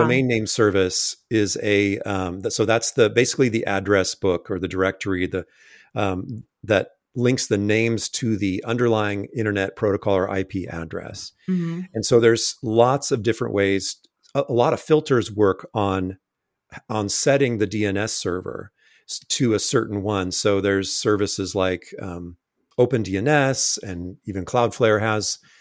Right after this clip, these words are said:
Speaker 1: has one. There's lots of different services that have, there's free, um, and then paid for services that operate.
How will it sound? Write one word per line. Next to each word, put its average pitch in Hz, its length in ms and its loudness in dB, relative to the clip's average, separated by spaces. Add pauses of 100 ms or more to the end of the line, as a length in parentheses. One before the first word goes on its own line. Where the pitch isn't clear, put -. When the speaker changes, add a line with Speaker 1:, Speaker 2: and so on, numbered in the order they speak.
(420)
Speaker 1:
has 117 240 0
one. 110 260 2
There's 104 200 0
lots 110 180 0
of 110 40 -8
different 110 240 -4
services 101 640 0
that 95 280 0 (400)
have, 107 440 0
there's 101 200 -2
free, 117 460 -2 (180)
um, 95 400 -4 (720)
and 117 140 2
then 101 140 0
paid 101 200 0
for 101 160 2
services 95 460 -2
that 101 140 0
operate. 110 480 2